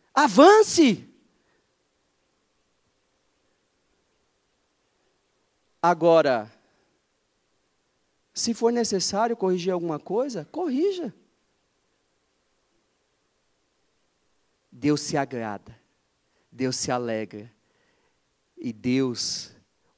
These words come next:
usa tudo isso pra glória dele. A gente canta com as crianças, né? "Havia um homenzinho torto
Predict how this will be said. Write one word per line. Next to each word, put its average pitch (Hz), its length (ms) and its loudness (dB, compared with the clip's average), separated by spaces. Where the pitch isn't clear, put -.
usa 117 640 -10
tudo 143 280 -6
isso 127 280 -6
pra 127 160 -10
glória 117 320 -6
dele. 95 360 -16
A 135 100 -4
gente 147 240 -2
canta 160 240 -2
com 160 120 -2
as 151 100 -4
crianças, 135 480 -6
né? 165 240 -4
"Havia 127 380 -2
um 156 80 2
homenzinho 151 480 -2
torto 233 600 -8